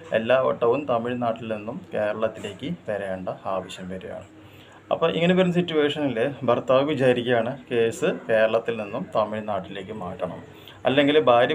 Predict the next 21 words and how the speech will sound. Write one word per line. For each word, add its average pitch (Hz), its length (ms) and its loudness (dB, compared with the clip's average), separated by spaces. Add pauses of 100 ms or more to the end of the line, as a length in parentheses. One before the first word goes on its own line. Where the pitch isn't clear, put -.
വിചാരിക്കുകയാണ് 120 640 2 (260)
case 113 400 -2 (220)
എന്താണ്, 107 340 0 (520)
ആ, 117 40 8 (180)
തമിഴ്നാട്ടിൽ 110 600 -2
നിന്നും 117 180 -10 (160)
കേരളത്തിലേക്ക് 101 720 -4
മാറ്റണം. 165 400 -4 (480)
മനസ്സിലായില്ലേ? 92 500 -2 (140)
ഇങ്ങനൊരു 214 300 -2
സിറ്റുവേഷൻ 165 460 0
വരികയാണ് 127 400 2 (100)
എന്നുണ്ടെങ്കിൽ 101 540 -8 (600)
ഈ - 20 -2 (120)
ഒരു 185 140 4 (300)
കണ്ടീഷനെ 139 580 2
പറയുന്ന 123 240 -2 (100)
പേരാണത് 110 420 0 (120)
transfer 123 540 2 (100)
petition 113 540 -6
എന്നാണ് 95 300 -4